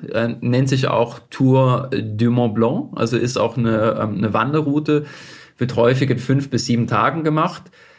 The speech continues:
Ähm, die Sieger des U T M B, die haben zwischen neunzehn bis knapp zwanzig Stunden. Das sind natürlich die absolut, das sind halt natürlich Profiathleten.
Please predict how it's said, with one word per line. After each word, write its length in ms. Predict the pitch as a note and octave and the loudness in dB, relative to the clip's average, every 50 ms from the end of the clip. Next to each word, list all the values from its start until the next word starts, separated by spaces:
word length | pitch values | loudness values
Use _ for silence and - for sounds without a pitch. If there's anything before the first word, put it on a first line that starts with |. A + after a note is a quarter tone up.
| _ _ - | _ _ -2
Ähm, 420 | A#2 A#2 A#2+ B2 B2+ B2+ B2+ - C3 | 0 2 2 2 2 0 0 -2 -4
die 720 | C3 C3 C3 B2+ B2 B2+ B2+ B2+ A#2+ A#2+ B2 A#2 A2+ - | -2 0 2 4 4 4 4 4 4 4 2 2 0 0
Sieger 760 | - A#2 G#2+ G2+ A2 B2 C#3 D3 F#3+ F#3+ G3 G3+ G#3 G#3 F#3 C#3+ | -2 -4 -4 0 2 2 2 2 2 2 2 0 0 -2 -2 -2
des 200 | C3 D3 D3 D3 | -2 -2 -2 0
U 120 | - D#3 | 0 0
T 120 | D#3 D#3 D3 | 0 2 0
M 140 | C#3+ C#3+ B2+ | 0 0 0
B, 320 | C3+ C3+ D3 D3+ D#3 D3+ | 0 2 2 2 2 2
die 160 | D3+ C3+ A#2+ | 0 0 0
haben 260 | A#2+ A#2 A#2 B2 B2+ | 0 0 0 0 -2
zwischen 840 | B2+ - - C3 B2 B2+ - - B2 A#2+ A#2+ A#2 A#2 A#2+ - - A2 | -2 -2 -2 -2 -2 -2 -2 -2 -2 0 0 0 0 -2 -2 -2 0
neunzehn 600 | A2+ A2+ A#2+ B2+ C3+ C3+ - - C3+ C3 B2+ B2+ | 0 2 2 2 0 0 0 0 0 2 2 2
bis 380 | B2+ B2 B2 - - - - - | 0 -2 -2 -4 -6 -12 -14 -10
knapp 260 | - B2 A#2+ B2 - | -6 -6 -6 -6 -6
zwanzig 380 | - - A#2 A#2+ B2+ B2+ A2 - | -6 -4 -2 -2 -2 -4 -6 -6
Stunden. 600 | - - C3 D3 E3+ - - E3 E3+ G3 G#3 - - - - - _ _ _ _ | -4 -2 -2 -2 -2 -2 -4 -6 -6 -6 -6 -8 -14 -20 -20 -20 _ _ _ _
Das 160 | - B2 A#2+ C3+ | -2 0 0 2
sind 80 | C3 | 2
natürlich 220 | B2+ B2 B2+ B2 - | 2 2 2 0 0
die 120 | A#2 G#2+ | 2 0
absolut, 320 | A#2+ C3 - C3 B2 - | 0 0 0 -2 -2 0
das 140 | - A2 G#2+ | -2 -4 -2
sind 140 | - A2+ A2 | -2 -2 -2
halt 240 | A2+ G2+ - - - | -2 -2 -4 -4 -6
natürlich 340 | A2+ G#2+ - A2 A2 - - | -4 -4 -4 -4 -6 -6 -4
Profiathleten. 800 | - B2+ C3 C3 C3 B2+ B2+ C3 A#2+ B2 C3 C3 B2+ A#2+ A#2+ | -4 -4 -2 0 0 0 0 0 -2 -2 -2 -2 -4 -6 -8